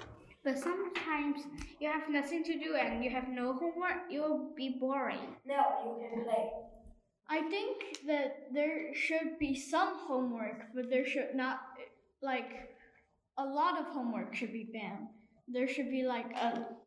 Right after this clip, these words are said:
Speaker 3: amount limit, because if you have absolutely no homework,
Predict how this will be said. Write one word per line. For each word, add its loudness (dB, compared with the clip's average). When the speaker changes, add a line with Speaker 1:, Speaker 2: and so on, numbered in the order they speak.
Speaker 3:
amount 0
limit, 2
because 4
if -4
you 2
have 0
absolutely 0
no 2
homework, 0